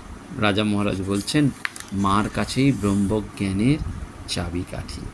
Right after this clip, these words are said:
সেজন্য মায়ের কাছে আমাদের শুধু শরণাগত হয়ে পড়ে থাকতে হবে। বলরাম মন্দিরে মা আছেন।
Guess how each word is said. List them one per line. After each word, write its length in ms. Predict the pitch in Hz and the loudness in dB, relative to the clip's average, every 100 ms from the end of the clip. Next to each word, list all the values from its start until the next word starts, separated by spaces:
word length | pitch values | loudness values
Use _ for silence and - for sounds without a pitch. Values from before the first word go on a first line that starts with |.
| - - - - - - - - | -14 -18 -14 -14 -14 -14 -8 -2
সেজন্য 280 | 110 131 | 4 6
মায়ের 400 | 127 113 113 139 | 6 6 6 6
কাছে 420 | 143 156 - 147 127 - - - - | 6 2 2 0 0 -4 -10 -10 0
আমাদের 460 | 110 123 127 123 139 - - - - - - - | 4 6 6 4 2 -6 -16 -16 -16 -16 -12 -8
শুধু 580 | - 151 175 180 165 135 - | 0 4 6 6 6 4 0
শরণাগত 880 | - 120 120 123 123 127 123 117 113 | -4 0 2 4 6 6 6 2 2
হয়ে 220 | 113 101 110 | 2 2 2
পড়ে 180 | 120 | -2
থাকতে 360 | 104 104 - 101 | 0 -4 -6 -6
হবে। 240 | 101 - 208 - - - - - - - - - - - - - - - - - - - - - - - - | -6 -6 -10 -12 -16 -14 -14 -14 -16 -16 -12 -10 -10 -12 -12 -10 -10 -14 -14 -14 -12 -14 -16 -16 -16 -14 2
বলরাম 380 | 107 113 120 123 | 6 8 8 8
মন্দিরে 360 | 123 123 131 123 | 8 8 8 8
মা 260 | 127 127 | 8 8
আছেন। 400 | 123 - 143 110 | 6 4 4 4